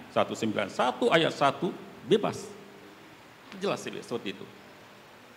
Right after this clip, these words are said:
Ya. Kalau perbuatannya terbukti bukan merupakan tindak pidana, maka dia lepas dari segala tuntutan hukum. Mengacu ke pasal empat puluh empat,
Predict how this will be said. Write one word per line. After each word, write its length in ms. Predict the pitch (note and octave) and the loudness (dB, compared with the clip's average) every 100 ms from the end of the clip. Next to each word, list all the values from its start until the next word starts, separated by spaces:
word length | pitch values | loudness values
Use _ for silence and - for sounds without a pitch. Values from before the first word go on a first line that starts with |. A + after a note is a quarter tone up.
| - - - - - - - - | -20 -20 -20 -20 -20 -20 -16 -14
Ya. 60 | - - - - - - - - - - - - - | -14 -18 -20 -20 -20 -20 -20 -20 -20 -20 -20 -20 6
Kalau 260 | A3+ B3 C4+ | 10 12 12
perbuatannya 880 | C4+ G#3 F3+ F3 E3 E3 D#3 D3+ C#3+ - | 12 10 12 12 12 12 10 12 10 10
terbukti 640 | B2 B2+ F#3 C#4+ - G#3 | 6 8 6 6 4 2
bukan 380 | E3 D3+ D3+ C3+ | 4 6 8 8
merupakan 640 | C3 B2+ B2+ C3 B2+ A2+ A2+ - | 8 6 6 6 8 8 6 4
tindak 480 | D4 D4 F#3+ - - | 6 10 10 8 6
pidana, 540 | D3 C3+ G2 A#2 - - - - | 8 10 10 8 6 4 -10 0
maka 240 | A#2 A2 | 2 4
dia 400 | F#2 G#2 F3 F#3 | 2 6 6 6
lepas 460 | B2+ A#2 - D3+ - | 2 0 6 4 6
dari 240 | A#2 A2 | 4 4
segala 380 | G#2+ G#2+ A2 A#2 | 2 4 6 6
tuntutan 420 | A2+ G2+ G#2 G#2 | 2 -2 0 0
hukum. 240 | G#2 - G#2 - - - - - | -2 -2 -2 -2 -12 -16 -16 -4
Mengacu 340 | G#2+ F#2+ F#2+ C#3 | 2 2 2 0
ke 60 | |
pasal 300 | - A2 G2+ | 0 0 0
empat 180 | G2+ - | -2 -2
puluh 140 | - D3 | 0 8
empat, 220 | - E3+ | 12 12